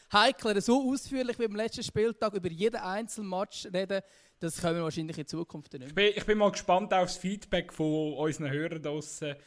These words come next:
Speaker 2: ob sie es vielleicht angenehmer finden, wenn wir auch ein bisschen kürzer sind wie eine Stunde oder ob eine Stunde genau gut ist. Aber, äh, wir probieren es einfach aus und, äh, falls ihr, falls ihr wollt, gebt uns doch gerne Feedback.
Speaker 1: Genau, ja. Und jetzt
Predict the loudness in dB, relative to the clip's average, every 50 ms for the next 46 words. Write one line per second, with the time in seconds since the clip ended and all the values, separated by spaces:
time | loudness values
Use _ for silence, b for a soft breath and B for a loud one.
0 | B B B B B -8 -8 -8 -12 -12 -10 -10 -10 -8 -6 -2 -2 -2 -2 -2
1 | -2 -4 -4 -4 -6 -8 -8 -8 -8 -8 -8 -8 -6 -6 -6 -4 -4 -4 -4 -4
2 | -4 -6 -8 -10 -12 -12 -10 -6 -6 -4 -4 -4 -6 -8 -12 -12 -10 -10 -10 -10
3 | -8 -8 -6 -6 -8 -10 -10 -10 -8 -8 -8 -8 -8 -10 -10 -12 -12 -14 -14 -14
4 | -16 -16 -14 -14 -14 -14 -14 -14 -12 -12 -12 -12 -10 -10 -10 -10 -10 -12 -16 -14
5 | -14 -14 -14 -12 -8 -8 -6 -8 -8 B B B B B B B B B -2 0
6 | 0 0 0 2 4 6 6 6 6 6 4 2 2 -2 -6 -6 -6 -6 -8 -8
7 | -8 -8 -8 -10 -12 -10 -6 -6 -6 -6 -6 -8 -8 -6 -4 -4 -4 -6 -8 -10
8 | -10 -16 _ _ _ _ _ _ _ _ _ _ -12 -10 -8 -8 -8 -10 -10 -10
9 | -12 -12 -12 -12 -14 -14 -16 -14 -12 -12 -10 -10 -10 -10 -12 -12 -14 -16 -12 -10
10 | -10 -10 -10 -12 -14 -16 -18 _ -20 -20 -20 -20 -20 -20 _ _ -20 -20 _ _
11 | _ _ _ _ _ _ _ _ _ _ _ _ _ _ _ _ _ _ _ _
12 | _ _ _ _ _ _ _ _ _ _ _ _ _ _ _ -12 -10 -8 -8 -8
13 | -8 -6 -4 -4 -2 -2 0 0 0 0 2 2 2 0 0 -2 -14